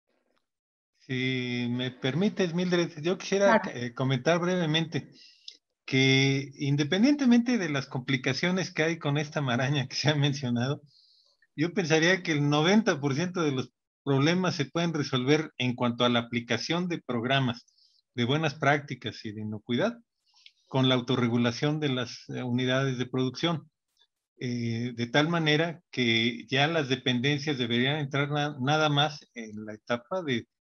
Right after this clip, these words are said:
Speaker 1: supervisión y certificación, si fuera el caso, ¿no? O de autorización para exportación,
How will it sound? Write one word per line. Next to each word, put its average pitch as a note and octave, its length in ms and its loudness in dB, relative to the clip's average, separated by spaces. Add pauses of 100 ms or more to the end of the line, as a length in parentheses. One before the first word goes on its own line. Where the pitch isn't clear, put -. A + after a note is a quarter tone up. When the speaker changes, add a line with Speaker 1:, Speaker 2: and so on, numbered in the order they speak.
(180)
Speaker 1:
supervisión B2+ 840 -2
y C3+ 40 -4
certificación, C3 1000 -6
si A#2+ 200 -10
fuera C3+ 220 -6
el C3 120 -8
caso, F3+ 320 -4
¿no? D3 180 -6 (280)
O A#2 120 -4
de A#2+ 100 -2
autorización A#2+ 920 -2
para A#2 160 -2
exportación, A#2+ 800 -8